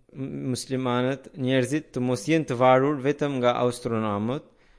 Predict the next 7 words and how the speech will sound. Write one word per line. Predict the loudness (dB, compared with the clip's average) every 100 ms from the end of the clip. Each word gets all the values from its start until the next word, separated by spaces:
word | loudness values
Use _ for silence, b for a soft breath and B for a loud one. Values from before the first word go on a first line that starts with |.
| _ -20 -20 _ _ _ _ 0
por | 2 2 0
sipas | -4 0 0 0
Kuranit | 0 2 2 -2 -6 -14 _ _ _ _ _ _ _ 4
të | 6 6 2 -2
përdorin | 2 6 6 4 0
edhe | -2 -2
shikimin. | -4 -6 -2 0 0 -2